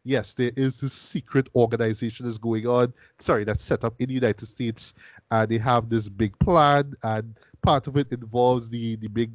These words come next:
blackout that took place in New York in, in nineteen seventy-seven. So, yeah, they are drawing from a historical event, basically, to kinda make you believe, "Oh, this is actually true," right? And they kinda do that throughout the show, where they'll throw some historical facts, some,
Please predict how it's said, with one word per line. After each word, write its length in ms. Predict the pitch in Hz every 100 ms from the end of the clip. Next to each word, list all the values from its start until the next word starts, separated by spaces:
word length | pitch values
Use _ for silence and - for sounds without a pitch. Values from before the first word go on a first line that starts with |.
| 110
blackout 420 | 113 113 98 117 113
that 160 | 110
took 180 | 151 -
place 280 | 120 113 - - - -
in 160 | 165
New 80 | 160
York 360 | 147 143 143 -
in, 160 | 135 123
in 140 | 131 123
nineteen 220 | 120 117
seventy-seven. 600 | 160 117 110 120 107 107 - _
So, 380 | _ - 120 113 -
yeah, 220 | 135 123
they 180 | 110 120
are 200 | 123 123
drawing 280 | 113 113 113
from 240 | - 120
a 140 | 110 98
historical 640 | 120 - 107 98 113 104
event, 380 | 113 104 101 101
basically, 420 | 104 95 - 101 - _ -
to 80 | -
kinda 320 | - 139 127
make 280 | 131 117 131
you 80 |
believe, 340 | 120 113 117 113
"Oh, 240 | 320 220 95
this 180 | 120 -
is 80 | 165
actually 280 | 104 180
true," 180 | 175 208
right? 220 | 104 123 - _ _ _ _ _ - - _ _ - - -
And 80 | 139
they 60 | 151
kinda 220 | 214 202
do 160 | 185 185
that 180 | 185
throughout 200 | - 170
the 60 | 160
show, 440 | - - 139 131 - _ -
where 140 | 123
they'll 240 | 139 139 139
throw 300 | - 196 151
some 180 | - 139
historical 560 | 156 - 143 110 113
facts, 340 | - - - -
some, 280 | 127 113